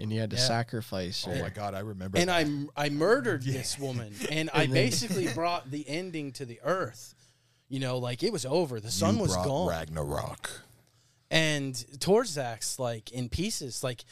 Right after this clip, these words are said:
Speaker 2: he s-, he, he stepped over that edge, and the whole mi-, time in the back of his head, you know, he was in love with that elven goddess,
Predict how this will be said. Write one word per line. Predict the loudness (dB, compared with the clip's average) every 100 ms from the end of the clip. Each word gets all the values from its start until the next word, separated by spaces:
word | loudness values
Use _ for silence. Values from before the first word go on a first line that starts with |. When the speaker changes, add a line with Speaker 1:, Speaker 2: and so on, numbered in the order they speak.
| -20 -20 -12
Speaker 2:
he | 0 2
s-, | 4 2 0 -2
he, | 0 0 0
he | -2 -2
stepped | 0 0 0 0 -2 -2
over | -2 -2 -4
that | -2 -2 0
edge, | 2 2 2 -4 -6 -6 -14 -4
and | 0 4
the | 4
whole | 4 4 4
mi-, | 4 2 2 0 -4 -6
time | -4 -2 -2
in | -2
the | -2
back | 0 0 -2
of |
his | -6 -2
head, | 4 4 4 -2 -18 -20 _ _
you | -2
know, | 0
he | 0 0
was | 0
in | -2 -2
love | 2 2 2
with | -6 -4
that | -4 0
elven | 2 0 -2 -8
goddess, | 0 0 0 -2 -2